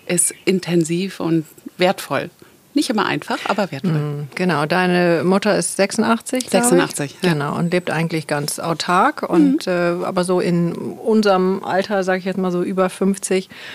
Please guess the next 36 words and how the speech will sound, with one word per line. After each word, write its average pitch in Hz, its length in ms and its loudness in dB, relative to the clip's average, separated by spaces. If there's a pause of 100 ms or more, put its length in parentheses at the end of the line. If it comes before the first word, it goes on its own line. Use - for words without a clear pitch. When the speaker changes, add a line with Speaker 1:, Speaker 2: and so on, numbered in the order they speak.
(200)
Speaker 2:
haben 180 120 -2
wir 170 120 -2
auch 165 60 -4
schon 180 140 -4
ein - 20 -6
paar 180 140 -2
Mal 175 80 0
benannt, 180 500 0
dass - 240 -6
eben 185 380 -2
das 190 160 -6
Thema 185 640 0 (240)
der 214 140 4
Eltern 220 500 4 (480)
ein 190 160 0
anderes 208 320 4
Thema 165 480 2 (200)
wird. 170 540 0 (560)
Und, 170 380 -4 (120)
ähm, 156 600 -4
da 165 120 -2
bist 160 200 -8
du 170 60 -6
sozusagen 151 360 -6
auch 156 260 -6 (160)
mittendrin. 175 580 2 (140)
Speaker 1:
Mhm. 196 380 -6
Speaker 2:
Und 175 380 -2
du, 160 560 -4 (240)
äh, 156 320 -4
lebst 175 260 -2
aber 185 120 2
mit 175 140 0
deiner 170 220 0
Zwillingsschwester 165 640 -2
Kade 170 560 -2